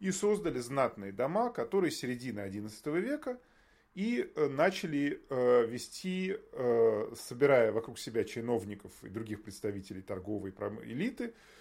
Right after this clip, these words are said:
э, борьбу за власть в империи. Вот Киковмен в своем трактате описывает, э, ту работу, которую представлял вести его сыну в качестве члена такого знатного дома. Э,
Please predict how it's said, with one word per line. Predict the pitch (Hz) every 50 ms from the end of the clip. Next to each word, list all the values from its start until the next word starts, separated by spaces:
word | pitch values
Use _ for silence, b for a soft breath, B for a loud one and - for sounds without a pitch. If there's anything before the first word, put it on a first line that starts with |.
| B B B B -
э, | - 131 127 123
борьбу | 117 107 131 131 143 151 180 233 226
за | 233 139
власть | 123 139 165 180 - 147
в | 143
империи. | 131 135 - 101 98 - - -
Вот | 104 123 139 139 - B B B B B B B _ _ _ -
Киковмен | - - - 165 151 151 170 214 262 311 349 330 - - - -
в | - -
своем | - 147 123 117 110
трактате | - 127 131 - - - 214 220 220 - 247 -
описывает, | - - - - - - 175 196 190 - - 202 175 165 160 156 147 139 135 - - - - - - -
э, | - 120 120 120 117 - - -
ту | - 175 147
работу, | 123 117 110 117 165 214 226 - -
которую | - 123 113 165 156 151
представлял | 151 135 - - 135 123 131 143 147 139 123
вести | 113 120 120 - - 151
его | 131 117 120
сыну | - - 208 214 190 -
в |
качестве | - 151 151 151 - - -
члена | - - 151 143 151 151 139 127
такого | - 123 - - 139 123 123
знатного | 107 98 104 117 120 123 139 135 135 - 123 120 113 117 117
дома. | 101 110 113 104 92 90 - - _ b b b b b b b b b b b b b b b b b b b b b b b b b _ _ _ _ _ -
Э, | 117 123 127 127 131 127 127 123